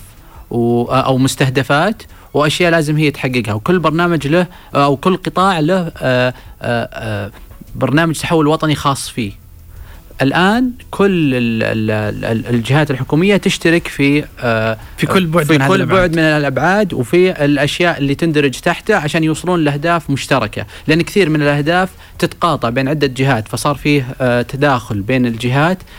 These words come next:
Speaker 1: على بعض الأهداف والمستهدفات اللي موجودة في برنامج التحول الوطني. الحين بعد ال-، ال-، بعد ما أعادوا تطويره بالنسخة الثانية، صاروا يشتركون في أهداف مشتركة وكلهم يسعون لتحقيقها.
Speaker 2: صح، بالضبط. يعني مثلا في السابق كانت ال-، ال-، في عندنا على سبيل المثال وزارة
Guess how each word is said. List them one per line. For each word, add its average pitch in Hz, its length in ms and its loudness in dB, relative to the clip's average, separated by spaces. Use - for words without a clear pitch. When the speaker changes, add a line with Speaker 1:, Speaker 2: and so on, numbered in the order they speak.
Speaker 1:
على 131 140 2
بعض 131 240 0
الأهداف 127 600 0
والمستهدفات 123 640 -2
اللي 110 100 -2
موجودة 113 320 0
في 104 60 -4
برنامج 113 240 0
التحول 113 280 0
الوطني. 180 380 0
الحين 151 360 2
بعد 143 180 0
ال-، 135 220 -8
ال-، 131 320 -2
بعد 117 220 0
ما 135 320 2
أعادوا 147 360 2
تطويره 135 440 2
بالنسخة 135 400 0
الثانية، 190 500 0
صاروا 170 260 2
يشتركون 156 480 0
في 139 140 0
أهداف 135 480 -2
مشتركة 156 480 0
وكلهم 151 380 2
يسعون 135 220 -2
لتحقيقها. 107 640 -6
Speaker 2:
صح، 147 240 -2
بالضبط. 160 380 2
يعني 131 140 2
مثلا 135 540 0
في - 60 -12
السابق 120 460 -2
كانت 139 380 2
ال-، 131 240 0
ال-، 123 220 -4
في 156 120 0
عندنا 135 220 2
على 139 80 2
سبيل 135 220 0
المثال 143 200 2
وزارة 135 260 2